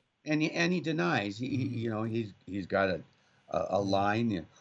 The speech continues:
Speaker 1: "Can't do anything, I can't say anything," you know, that's, we're looking
Speaker 2: Yeah,
Speaker 1: at
Speaker 2: yeah,
Speaker 1: that.
Speaker 2: yeah, yeah.
Speaker 1: I, you know, yeah, it's, it's, it's politics, Thomas. Come
Speaker 2: Well,
Speaker 1: on.
Speaker 2: that's like Biden said, "I can't do anything about the border without Congress," which is
Speaker 1: Yeah.
Speaker 2: total B S, so.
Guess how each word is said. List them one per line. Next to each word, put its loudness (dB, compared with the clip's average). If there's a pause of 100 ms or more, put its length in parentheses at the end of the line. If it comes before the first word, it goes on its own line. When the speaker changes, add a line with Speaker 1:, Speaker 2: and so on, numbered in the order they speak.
(220)
Speaker 1:
"Can't 2
do 2
anything, -2
I 2
can't 0
say 0
anything," 0
you 0
know, -2
that's, -2
we're -6
looking 2 (160)
Speaker 2:
Yeah, -2
Speaker 1:
at -6
Speaker 2:
yeah, 0
Speaker 1:
that. 0
Speaker 2:
yeah, -16 (240)
yeah. -20 (220)
Speaker 1:
I, 2
you 2
know, -4
yeah, 2
it's, -2
it's, -8
it's -4
politics, 0
Thomas. -12
Come -4
Speaker 2:
Well, 0
Speaker 1:
on. 2
Speaker 2:
that's -2
like 0
Biden 0
said, 2
"I 2
can't 2
do 2
anything 2
about 0
the -10
border 2
without 0
Congress," 0
which -2
is 2
Speaker 1:
Yeah. 4 (160)
Speaker 2:
total 4
B 2
S, -2
so. -8